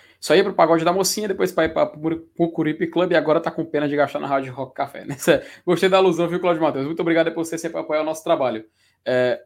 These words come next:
vol-, então, peraí, Saulo, então só pra entender um detalhe aqui, então. É,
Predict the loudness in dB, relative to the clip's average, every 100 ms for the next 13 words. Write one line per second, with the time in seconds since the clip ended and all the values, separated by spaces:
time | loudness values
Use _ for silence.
0 | _ -4 -4 -4 -2 -2 0 2 2 0
1 | -6 -6 -6 -4 -4 -4 -4 -4 -2 -2
2 | 0 -2 -2 -8 -14 -12 -16 _ _ _
3 | _ _ _ _ -6 -4 -4 -4 -4 -8